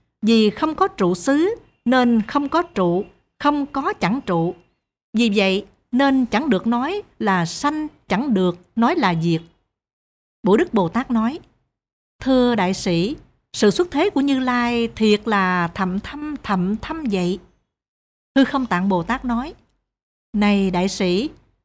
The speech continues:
nếu có thể như thiệt biết rõ duyên sanh pháp thì gọi là Phật xuất thế." Bổ Đức Bồ Tát hỏi, "Thưa đại sĩ,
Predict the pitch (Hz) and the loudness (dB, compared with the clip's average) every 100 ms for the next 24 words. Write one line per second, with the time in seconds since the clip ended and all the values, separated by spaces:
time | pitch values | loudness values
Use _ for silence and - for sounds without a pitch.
0 | _ - 330 392 392 214 190 196 339 294 | _ -2 2 2 2 0 2 2 0 0
1 | 269 254 247 208 190 190 262 403 196 254 | 0 0 -2 0 0 2 0 0 -2 -2
2 | 247 277 269 - 269 247 - 277 403 - | 0 0 -2 -4 -6 -4 -6 -4 -6 -8
3 | _ _ - 202 190 220 208 196 190 180 | _ _ 0 2 2 2 0 0 -2 -4
4 | - _ - 190 - - 311 - 254 269 | -8 _ -2 -2 -2 -10 -10 -8 -8 -4
5 | 359 - _ _ _ _ _ _ _ _ | -6 -8 _ _ _ _ _ _ _ _
6 | _ 180 233 349 208 175 285 - 196 180 | _ 2 2 2 -2 -2 -6 -4 -4 -4
7 | 254 - _ _ _ _ - 294 277 196 | -6 -12 _ _ _ _ -4 0 2 0
8 | 196 214 190 254 | -2 -2 0 -2